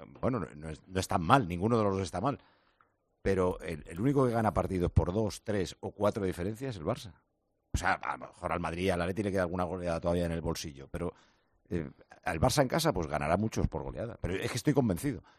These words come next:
Por Messi, por lo que sea, por el juego, por la posesión, por la costumbre, porque a la Liga Española le tienen cogida la ve-, la velocidad y a, en Europa no.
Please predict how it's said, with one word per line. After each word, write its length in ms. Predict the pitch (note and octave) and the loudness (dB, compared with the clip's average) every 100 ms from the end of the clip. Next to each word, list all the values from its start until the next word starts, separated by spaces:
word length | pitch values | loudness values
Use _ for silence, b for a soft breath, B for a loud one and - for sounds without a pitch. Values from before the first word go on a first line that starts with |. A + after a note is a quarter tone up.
| _ _ | _ _
Por 160 | F2+ D#2 | -2 4
Messi, 380 | E3 - D#2+ C#2+ | 4 4 -2 0
por 220 | F#2+ E2+ | 2 2
lo 80 | F#2+ | 0
que 80 | F2 | 2
sea, 320 | D#3 D3+ F#2 | 4 4 2
por 140 | F#2 | 0
el 40 | F2 | 0
juego, 380 | D#3 E3+ A#2+ E2+ | 4 4 2 0
por 180 | F#2 | -2
la 140 | F2+ F2+ | 0 0
posesión, 540 | F2 F#2 G2 D#3+ B2 | 0 -2 4 4 4
por 240 | G#2 F#2+ F2+ | 0 0 -2
la 100 | F2 | -4
costumbre, 560 | F2 - F3 B2 F2+ | -2 4 4 4 2
porque 580 | - F#2 F#2 F#2+ G2+ G2+ | 0 -2 0 -2 -2 -2
a 120 | G2 | 0
la 80 | F#2+ | 2
Liga 180 | A#2+ D3+ | 4 2
Española 280 | C#3 C3+ C3 | 4 4 4
le 60 | |
tienen 140 | B2 A#2+ | 0 -2
cogida 260 | A#2 B2+ A#2+ | 2 4 6
la 80 | |
ve-, 120 | A2 - | 4 2
la 100 | B2 | 4
velocidad 400 | A#2 A2 A#2+ B2 | 4 2 4 6
y 100 | A#2+ | 6
a, 380 | A2 G#2 F2 G2 | 4 2 0 -2
en 140 | G#2 | 2
Europa 320 | G#2 A#2+ A2+ | 4 6 6
no. 200 | C3+ D3 | 4 2